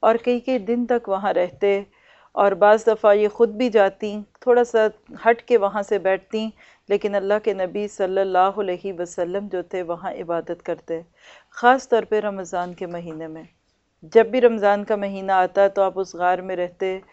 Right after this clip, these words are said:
खाना खिलाते गरीबों को, अल्लाह की इबादत करते, इसी तरह कायनात पे गौर और तदब्बर करते, जिससे पता चलता है कि इबादत का लफ्ज़ जो है ये बड़ा वसीउल मानी है। सिर्फ बैठ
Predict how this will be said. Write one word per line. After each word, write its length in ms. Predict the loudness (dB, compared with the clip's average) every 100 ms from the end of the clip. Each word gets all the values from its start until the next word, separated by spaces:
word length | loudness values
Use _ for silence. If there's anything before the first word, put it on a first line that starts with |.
| _ _ -6
खाना 280 | -2 0 -2
खिलाते 500 | -2 -2 -2 -2 -4
गरीबों 440 | -4 -6 -6 -8
को, 140 | -6 -6
अल्लाह 240 | -4 -4
की 160 | -4 -6
इबादत 440 | -2 -2 -2 -4
करते, 500 | -4 -6 -4 -6 -6 -8 _ -20 _ -6
इसी 240 | -2 -2
तरह 260 | 2 2 2 0
कायनात 500 | -4 -2 -2 -4 -4
पे 120 | -4 -2
गौर 300 | 0 0 -2
और 100 | -6 -8
तदब्बर 400 | -8 -6 -6 -6
करते, 380 | -8 -8 -10 -12 _ _ _ _
जिससे 280 | -10 -4 -2
पता 220 | -2 0 0
चलता 340 | -2 -4 -4
है 160 | -2 -4
कि 160 | -2
इबादत 480 | -2 0 0 0 -6 _
का 360 | 4 4 4 -2 _ _ _ _ _ _ _
लफ्ज़ 340 | 2 2 4 0
जो 120 | 0
है 200 | 2 0
ये 100 | 0
बड़ा 220 | -2 0 0
वसीउल 560 | -4 -8 -6 -4 -4
मानी 360 | -4 -6 -6 -12
है। 220 | -14 -18 _ _ _ _ _
सिर्फ 340 | 0 2 2 -6 _ -6
बैठ 300 | 0 0